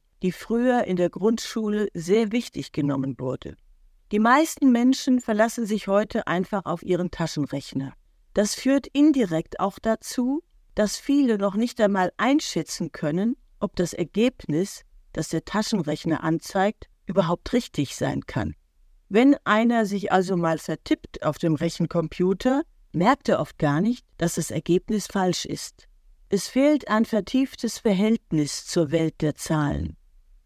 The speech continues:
Ohne dieses tiefere Verständnis nützt auch der Taschenrechner nicht viel. Zahlen sind etwas Abstraktes. Sie für die Kinder mit Bedeutung aufzuladen,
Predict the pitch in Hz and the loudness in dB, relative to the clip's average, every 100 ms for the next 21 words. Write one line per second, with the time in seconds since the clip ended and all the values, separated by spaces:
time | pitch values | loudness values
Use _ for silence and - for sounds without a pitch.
0 | - 277 330 320 220 196 202 - 254 247 | 0 6 8 6 4 0 -2 -2 -2 -2
1 | 226 196 - 175 - 190 220 - 247 254 | -2 -2 -2 -4 0 0 0 2 0 0
2 | - - 185 - - 220 - 247 - 226 | -6 0 0 -2 -2 -2 0 -2 0 -2
3 | 202 185 - 156 - 143 131 - - 139 | 0 -2 -2 -4 -2 -2 -4 -8 -6 -4
4 | 104 80 - _ _ _ _ _ _ - | -4 -8 -16 _ _ _ _ _ _ -2
5 | 220 208 233 277 294 - - 233 - 214 | 2 6 6 6 4 2 2 2 2 -2
6 | - 220 - - - - - - - - | 0 0 -2 -6 -6 -6 -6 -6 -6 -14
7 | - - - _ _ _ _ _ 226 226 | -14 -16 -20 _ _ _ _ _ 0 2
8 | 233 196 190 - 269 262 240 185 - 180 | 0 0 -2 2 4 6 4 0 0 2
9 | 185 214 262 226 180 160 160 - - 156 | 4 4 4 0 0 -2 -2 -6 -4 -2
10 | 147 147 165 214 | 0 -2 -2 -2